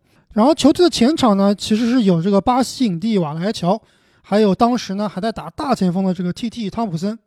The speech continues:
所以相比而言啊，最弱的位置呢，其实就是这个小前锋。当时的首发呢是在这个骑士队效力很久的朗佐吉尔。那么当时骑士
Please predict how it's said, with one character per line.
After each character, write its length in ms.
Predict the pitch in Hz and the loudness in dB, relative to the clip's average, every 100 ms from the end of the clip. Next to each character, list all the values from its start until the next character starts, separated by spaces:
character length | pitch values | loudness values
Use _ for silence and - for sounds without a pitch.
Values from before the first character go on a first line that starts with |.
| _ | _
所 120 | 277 | -4
以 80 | 294 | -2
相 320 | - 370 370 | -2 -2 -2
比 160 | 233 190 | 0 0
而 160 | 196 | 0
言 180 | 240 185 | -2 -4
啊， 120 | 202 185 | -4 -6
最 200 | - 349 | -4 -2
弱 220 | 330 359 | 0 2
的 60 | 277 | 2
位 180 | 233 202 | 2 0
置 100 | 190 | -4
呢， 140 | 175 | -8
其 200 | - 220 | -8 -8
实 140 | 214 | -8
就 160 | 277 302 | -8 -8
是 160 | 220 214 | -6 -6
这 60 | |
个 100 | 185 | -6
小 320 | 170 - 175 165 | -6 -6 -4 -6
前 320 | - - 185 | -10 -8 -8
锋。 240 | 220 277 277 _ _ _ - | -4 -6 -6 _ _ _ -4
当 180 | 294 320 | -2 0
时 100 | 277 | -2
的 60 | |
首 160 | - 185 | -2 -4
发 140 | 214 | -4
呢 140 | 226 226 | -4 -6
是 120 | 220 | -4
在 200 | 202 190 | -4 -4
这 100 | 196 | -4
个 80 | 185 | -6
骑 200 | - 202 | -6 -4
士 100 | 240 | 0
队 140 | 226 | 0
效 220 | - 233 | 0 0
力 100 | 214 | 0
很 200 | 196 180 | -2 -6
久 220 | 202 180 | -4 -6
的 260 | 160 165 165 - _ - | -6 -8 -10 -14 _ -6
朗 240 | 185 247 | -4 -2
佐 180 | 269 185 | -2 -4
吉 220 | 170 190 | -4 -2
尔。 140 | 262 - _ _ _ _ | -2 -4 _ _ _ _
那 60 | - | -4
么 80 | 277 | 2
当 160 | 349 | 2
时 140 | 320 285 | 2 0
骑 240 | - 226 | 0 2
士 280 | 180 339 302 | 4 2 0